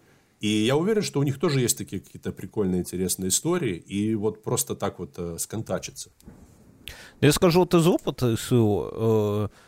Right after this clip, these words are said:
Speaker 2: э, э, а вот буквально сегодня, сегодня воскресенье, я как в пятницу у меня было занятие, мне на-, в да-, в, среди прочего по домашке нужно было, э, подготовить, э, рассказ,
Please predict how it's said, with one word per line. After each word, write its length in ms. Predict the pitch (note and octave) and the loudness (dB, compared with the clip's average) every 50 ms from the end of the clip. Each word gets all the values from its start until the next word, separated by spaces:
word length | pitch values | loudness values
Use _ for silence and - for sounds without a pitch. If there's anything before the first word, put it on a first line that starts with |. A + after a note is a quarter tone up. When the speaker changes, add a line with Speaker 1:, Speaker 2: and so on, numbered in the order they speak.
| _ _ _ - | _ _ _ -18
Speaker 2:
э, 40 | |
э, 220 | - A#1 C2 C#2 C#2 C#2+ D#2+ G2 A2 G#2 A2 A#2+ - | -14 -12 -12 -12 -12 -12 -12 -10 -10 -10 -6 0 4
а 120 | C#3+ C#3 | 6 6
вот 200 | A#2+ A2+ B2 C3+ C#3 | 6 6 4 2 0
буквально 800 | C#3 C#3 - - E3 C#3+ C3 C3 B2 A2+ F2 B1 D2+ F2 B1+ C#2 | -2 -2 2 4 6 6 6 6 4 2 0 -2 -6 -10 -12 -14
сегодня, 560 | - - - A#2 A2 G#2+ F#2+ E2 C#2+ C2+ C#2 - - - | -16 -14 -12 -10 -8 -8 -8 -10 -12 -14 -14 -16 -18 -12
сегодня 260 | - - A#2+ A2+ A2+ | -6 -2 0 2 2
воскресенье, 560 | G#2 - - C3 A#2 - - F#3+ G3+ E3+ B2+ | 0 0 -2 -4 -2 -2 0 0 2 2 2
я 60 | A2 | 2
как 120 | - - - | 0 -2 -8
в 120 | - - | -6 -2
пятницу 500 | - A#2+ G#2+ - - G#2 - - - F#2+ | 0 0 0 0 -4 -8 -10 -10 -12 -12
у 160 | E2+ - G2+ | -12 -10 -10
меня 220 | G2 G#2 G#2 G#2 G2+ | -6 -6 -6 -4 -4
было 260 | G2+ G#2+ G2+ G2+ G#2+ | -4 -6 -6 -6 -6
занятие, 500 | A2 A#2+ C3+ - F#3+ F3+ - - - A#2 | -8 -10 -10 -10 -10 -10 -10 -10 -8 -6
мне 180 | A2 G#2+ G#2+ A2 | -4 -4 -4 -4
на-, 180 | A2 G#2+ D#2+ | -4 -6 -8
в 140 | D#2 G#2 G#2 | -8 -8 -6
да-, 100 | G#2 A2+ | -4 -4
в, 320 | F2 D#2 G2+ G2 G2 G2 G2 - - - - D2+ B1+ C2+ - - - | -4 -4 -6 -8 -8 -12 -14 -18 -20 -20 -20 -20 -18 -20 -20 -20 -14
среди 380 | - - A2+ G#2+ G#2 G#2+ G#2 | -10 -8 -8 -6 -6 -6 -6
прочего 560 | G#2 - - - F3 - - - C3 A2 G#2+ | -6 -2 0 0 0 0 0 -2 0 0 0
по 160 | F#2+ - - G#2 | 0 -2 -4 -4
домашке 460 | G2 G#2+ A2+ C#3+ E3+ - - - G2 | -2 -2 0 -2 -2 -4 -4 -4 -2
нужно 340 | G2 A2 B2 C3 B2 A2 G#2 | -2 0 -2 -2 -2 -2 -4
было, 380 | G2 G2+ A#2 B2 A#2 A2+ A2+ - - - - _ _ _ _ _ - - | -2 -4 -2 0 0 -2 -2 -4 -10 -20 -20 _ _ _ _ _ -12 -6
э, 340 | G2+ G#2 G2+ G2+ G2+ G2 F#2 - | -2 0 2 2 2 2 0 -2
подготовить, 800 | - - - G#2 G2 - - C3+ B2 A#2 A2+ G#2 - - - - | -6 -2 0 0 0 2 0 0 0 0 -2 -4 -4 -8 -8 -8
э, 540 | F2+ F2 F#2+ F#2+ F#2 E2+ D#2+ D#2+ D#2+ F2+ G2 | -6 -4 -4 -4 -4 -4 -4 -4 -4 -4 -4
рассказ, 720 | - - - - - C3 C3 C#3 D#3 D3+ - - - - | -6 -8 -8 -6 -4 -2 -2 -2 -2 -4 -6 -8 -12 -14